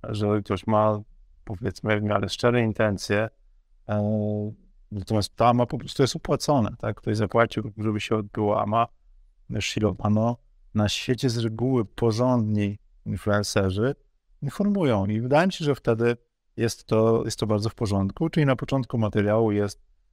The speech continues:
informacja, zapłacono mi za ten materiał, natomiast jestem sobą i postaram się pracować tak jak zawsze, czyli po prostu researchować, zadawać trudne pytania.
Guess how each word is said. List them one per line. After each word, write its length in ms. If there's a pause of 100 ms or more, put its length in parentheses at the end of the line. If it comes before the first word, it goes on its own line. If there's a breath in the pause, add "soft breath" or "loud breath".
(160)
informacja, 760 (840)
zapłacono 560
mi 100
za 120
ten 160
materiał, 560 (640)
natomiast 540
jestem 340
sobą 460 (440)
i 60
postaram 460
się 300 (720)
pracować 840
tak 160
jak 180
zawsze, 420
czyli 320 (160)
po 120
prostu 340
researchować, 640
zadawać 380
trudne 300
pytania. 400